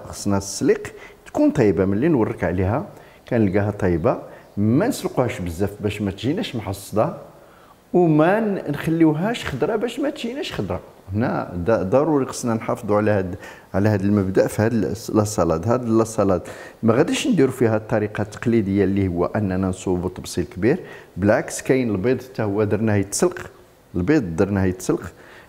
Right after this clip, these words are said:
هنا واحد خمسة أو ستة ديال البيضات درناهم يتسلق. هنا غادي تكون قاعده اننا غادي نصوبوا دي بلا فرديين، كل واحد والبلاطو ديالو. ان شاء الله غادي نشوفوا كيفاش غادي نصوبوا داكشي ان شاء الله ملي يوجد كلشي.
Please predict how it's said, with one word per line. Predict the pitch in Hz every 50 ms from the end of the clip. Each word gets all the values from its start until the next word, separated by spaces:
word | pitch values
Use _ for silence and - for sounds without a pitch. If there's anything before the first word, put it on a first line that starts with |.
| - -
هنا | 101 95 104 110 127 139 117 -
واحد | 120 113 120 120 98 -
خمسة | - 120 110 107 - 120
أو | 107 - - 113 107
ستة | - - - - 123
ديال | 101 98 104 98
البيضات | 98 90 85 92 90 87 127 151 165 - - - - - - - _ _ _ -
درناهم | - 87 147 131 120 113 110 107 104
يتسلق. | 101 104 - - 156 160 156 - - - - - - -
هنا | 98 104 110 117
غادي | 113 120 113 123 120
تكون | 120 - 123 117
قاعده | 117 - 120 107 110 110 104 120 - 123
اننا | 131 123 110 113 113
غادي | 110 113 110 120 117
نصوبوا | 113 - - - 127 120 120 123 151 151
دي | 135 120 131 131
بلا | - - 143 147 175
فرديين، | 175 - 156 127 113 104 113 104 98 98 90 82 85 98 - - - - -
كل | - - 101 95
واحد | 82 131 135 127 110 101
والبلاطو | 104 104 - 107 107 107 - - 95
ديالو. | 87 90 87 85 82 82 - - - - - - - 110
ان | 110
شاء | 107 - - -
الله | 101 104 113 127
غادي | 131 127 175 202
نشوفوا | 214 - - 196 - 139 113
كيفاش | - 120 120 117 - -
غادي | 98 98 107
نصوبوا | 104 104 - - 101 95 98
داكشي | 92 101 - - - 98 92
ان | 92
شاء | - - -
الله | 101 101 95 95
ملي | 92 92 101 110
يوجد | 120 110 101 95 98 -
كلشي. | - 104 98 - - 135 143